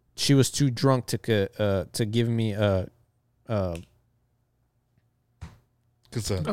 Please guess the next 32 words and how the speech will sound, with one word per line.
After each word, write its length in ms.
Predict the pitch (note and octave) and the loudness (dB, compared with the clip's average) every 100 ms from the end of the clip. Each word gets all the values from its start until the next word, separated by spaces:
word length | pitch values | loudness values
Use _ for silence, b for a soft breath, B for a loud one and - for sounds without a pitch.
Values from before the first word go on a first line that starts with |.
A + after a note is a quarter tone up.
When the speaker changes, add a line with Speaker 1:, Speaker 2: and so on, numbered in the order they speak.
| - D#3 | 4 4
Speaker 1:
consent. 340 | - F3+ A#2+ | 8 6 6
Speaker 3:
consent. 100 | D3 | 6
Speaker 1:
Yes, 220 | D3 A2 | 6 4
sorry. 280 | - A2 F#2+ | 2 0 0
Speaker 2:
Yeah. 40 | D#2+ B B B | -4 B B B
Speaker 1:
To 80 | - | 4
give 160 | D3+ F3+ | 6 6
me 80 | E3+ | 6
consent 520 | E3 C3 F#3 F#3 C#3+ | 4 4 4 4 2
to 100 | C3 | 0
fuck. 500 | - A#3+ - - - _ - | 4 2 2 -14 -20 _ 0
Like, 400 | B2+ A#2 - - _ _ _ _ _ _ _ _ _ | 4 2 0 -16 _ _ _ _ _ _ _ _ _
and, 320 | - C#3 C3+ C#3+ | 0 2 2 2
and, 280 | C#3 C#3 C3+ | 4 4 2
and 200 | C3 B2+ | 0 2
just 260 | B2+ E3 - | 6 6 8
based 240 | E3 E3 D#3+ | 6 6 4
on 80 | |
that, 280 | D#3+ E3 C#3 | 4 4 4
I 100 | B2 | 2
could 180 | B2+ A#2+ | 2 0
get 100 | B2 | 2
arrested 360 | A2+ A#2 A2+ G#2 | 2 0 -2 -6
the, 140 | G2 - _ _ _ _ _ _ C3+ | -6 -8 _ _ _ _ _ _ -4
the 120 | B2 | -2
week 240 | A2+ A#2+ | 0 -2
following 500 | - A2 G2+ F#2 F#2 | 0 2 2 -2 -6
Speaker 2:
Mm. 200 | F#2+ F2+ | -6 -8
Speaker 1:
because 280 | G#2 - G#2+ | -8 -4 -2
they're 140 | G#2 G2+ | 0 0
like, 200 | G2 G2+ | -2 -2
"You, 320 | A2+ A2 | -2 0